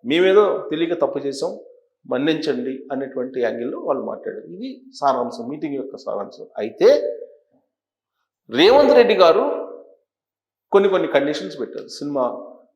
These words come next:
పెద్దల ముందు, సినిమా ఇండస్ట్రీ ముందు. అయితే, ఇక్కడ బెనిఫిట్ షోల కోసం కలిశారు వీళ్ళు, టికెట్ల రేట్లు, ధరలు పెంచుకోవడం కోసం కలిశారు అనేటువంటి ఒక అభిప్రాయం తెలంగాణ సమాజంలోకి వెళ్ళింది.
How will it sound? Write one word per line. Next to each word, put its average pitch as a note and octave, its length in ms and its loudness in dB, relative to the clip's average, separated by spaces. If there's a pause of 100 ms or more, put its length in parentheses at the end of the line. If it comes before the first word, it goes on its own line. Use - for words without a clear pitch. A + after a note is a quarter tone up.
(160)
పెద్దల A#2+ 200 -6
ముందు, B2 320 -6
సినిమా E3 580 -4 (380)
ఇండస్ట్రీ A#2+ 360 -6
ముందు. G2 260 -12 (1500)
అయితే, G#3 180 6
ఇక్కడ F#3 220 2
బెనిఫిట్ A3 300 2
షోల A3+ 220 8
కోసం A3 320 6
కలిశారు F3+ 340 4
వీళ్ళు, E3 580 -4 (140)
టికెట్ల F3+ 340 0
రేట్లు, E3 300 0
ధరలు D3+ 220 4
పెంచుకోవడం D#3+ 420 -4
కోసం D3 340 -6
కలిశారు D3 380 4
అనేటువంటి C#3 960 -4 (180)
ఒక B2+ 140 -4 (840)
అభిప్రాయం A#3 720 2 (140)
తెలంగాణ G#3 280 0
సమాజంలోకి D3 640 -4
వెళ్ళింది. A2 480 -10